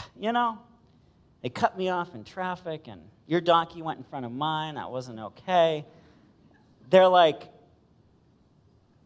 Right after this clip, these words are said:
"You have greatly oppressed me. My entire life,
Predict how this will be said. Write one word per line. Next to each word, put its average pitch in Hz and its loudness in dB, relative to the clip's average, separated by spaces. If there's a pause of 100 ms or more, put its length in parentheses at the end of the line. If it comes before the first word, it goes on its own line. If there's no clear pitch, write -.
(440)
"You 143 -8
have 120 -10 (120)
greatly 110 -12 (420)
oppressed - -14
me. - -20 (1500)
My 190 8
entire 185 0
life, 135 0